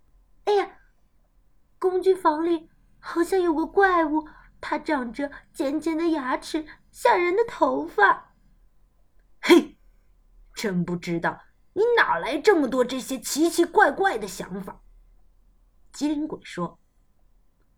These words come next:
“不管怎样，”胆小鬼说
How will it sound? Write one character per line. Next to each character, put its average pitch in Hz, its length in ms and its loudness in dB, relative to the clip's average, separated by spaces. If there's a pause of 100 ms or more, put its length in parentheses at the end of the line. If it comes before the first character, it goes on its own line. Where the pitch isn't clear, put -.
(300)
“不 339 160 -2
管 311 260 0
怎 294 280 -4
样，” 277 320 -6 (580)
胆 254 160 -10
小 294 220 -8
鬼 214 180 -12
说 285 380 -8